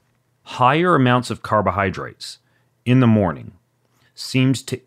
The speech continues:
increase morning alertness significantly. However, high amounts of blood glucose, meaning large amounts of glycemic variability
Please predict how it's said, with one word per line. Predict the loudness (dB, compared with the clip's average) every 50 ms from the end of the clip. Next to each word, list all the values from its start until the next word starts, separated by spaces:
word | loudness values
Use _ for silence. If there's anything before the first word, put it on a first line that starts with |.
| _ -4
increase | 0 2 2 2 0 -2 -4 -4 -4 -4 -6 -10 -14 -8 _
morning | 0 0 2 2 2 2 0 0
alertness | 0 0 0 0 -2 -2 -6 -8 -8 -10 -12 -16
significantly. | -16 -10 -8 -6 -2 0 0 0 0 -4 -8 -10 -12 -14 -16 -18 -20 -20 -20 _ _ _ _ _ _ _ _ _ _ _ _
However, | _ -6 -2 2 2 2 2 0 -4 -8 -14 -18 _ _ _ _ _ _ _ _ _ _
high | -16 -8 -2 0 0 2 2
amounts | 2 2 2 2 0 0 -2 -6
of | -8 -10 -10 -8
blood | -4 -2 0 0 0 0
glucose, | -2 -2 -2 -4 -6 -10 -12 -10 -12 -12 -14 -14 -16 -18 _ _ _ _ _ _ _ _ _
meaning | -2 0 2 2 2 2 0 0 0 -2 -4 -6 -8 _
large | -2 0 2 2 2 2 0
amounts | 0 0 0 -2 -4
of | -6
glycemic | -4 -4 -4 -4 -4 -2 -2 -2 -2 -2
variability | -2 -2 -2 0 0 0 2 2 2 2 2 0 -2 -8 -16